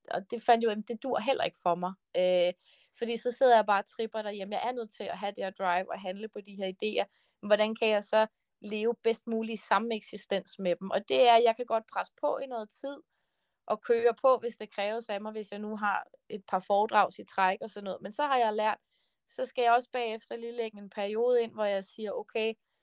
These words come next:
så har jeg en uge, hvor jeg kun sidder og laver lidt administrativt." Altså, hvor jeg kun sidder og laver lidt regnskab og svarer på mails og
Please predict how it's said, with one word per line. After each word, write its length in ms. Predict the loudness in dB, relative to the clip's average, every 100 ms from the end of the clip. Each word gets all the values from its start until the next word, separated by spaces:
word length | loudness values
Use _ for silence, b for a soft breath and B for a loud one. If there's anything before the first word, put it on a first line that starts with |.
| _ _
så 120 | -4
har 220 | 2 2 2
jeg 100 | -2
en 100 | -8
uge, 260 | -10 -10 -6
hvor 120 | -4
jeg 140 | -4
kun 240 | -2 -4 -4
sidder 180 | -8 -4
og 40 |
laver 180 | -4 -4
lidt 140 | -4
administrativt." 880 | -4 -4 -6 -16 -10 -10 -6 -8 -8 -4
Altså, 280 | 0 2 4
hvor 120 | 6
jeg 160 | 6 6
kun 240 | 2 0
sidder 340 | -2 -6 0 2
og 200 | 2 2
laver 220 | 2 0
lidt 200 | -2 -2
regnskab 680 | -2 -2 -10 -8 -6 -6 -6
og 140 | -10 -4
svarer 260 | 0 2 0
på 60 | -6
mails 640 | -4 -2 -4 -6 -12 -16 -2
og 300 | 4 4